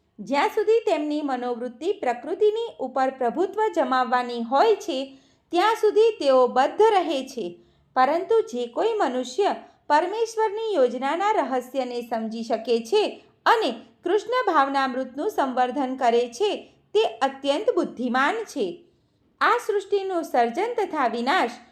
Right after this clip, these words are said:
ઈશ્વરના સર્વોપરી માર્ગદર્શન હેઠળ થાય છે. એ રીતે કુરુક્ષેત્રનું યુદ્ધ ઈશ્વરની યોજના અનુસાર થયું હતું. અર્જુન લડવાની ના પાડી રહ્યો હતો,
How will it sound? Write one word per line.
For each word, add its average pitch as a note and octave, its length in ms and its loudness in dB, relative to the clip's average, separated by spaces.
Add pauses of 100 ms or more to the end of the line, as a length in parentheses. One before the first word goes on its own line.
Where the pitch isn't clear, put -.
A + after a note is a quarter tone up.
(240)
ઈશ્વરના G4+ 680 0
સર્વોપરી C#4 600 2
માર્ગદર્શન B3+ 720 -2
હેઠળ D4+ 380 0
થાય D4 380 -2
છે. C4+ 260 -8 (560)
એ C4 180 0
રીતે C4+ 340 2 (400)
કુરુક્ષેત્રનું G4 840 2
યુદ્ધ C4 300 -2 (220)
ઈશ્વરની G4+ 680 0
યોજના C#4+ 420 2 (120)
અનુસાર C4 520 0 (100)
થયું D#4+ 380 2
હતું. A#3 340 0 (600)
અર્જુન B3+ 440 4
લડવાની C#4 520 2
ના B3 240 0
પાડી D#4 320 0
રહ્યો B3+ 280 2
હતો, D#4 300 0